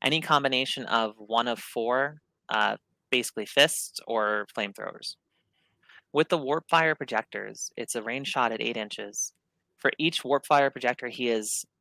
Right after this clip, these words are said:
built with, um, you roll one dice for each model in the, uh, the opponent's army. Sorry, the opponent's unit. And every four up is a mortal wound. For example, if they come at you with twenty clan rats,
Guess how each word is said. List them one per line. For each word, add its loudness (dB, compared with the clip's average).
built 2
with, 0
um, 2
you -6
roll 4
one 0
dice -2
for -6
each -4
model 2
in -6
the, -6
uh, -4
the -8
opponent's -6
army. -4
Sorry, 4
the -2
opponent's -4
unit. -4
And 2
every 4
four 4
up 2
is -10
a -10
mortal -6
wound. -2
For 0
example, 0
if 0
they 4
come -4
at 4
you -4
with -4
twenty 2
clan 4
rats, 0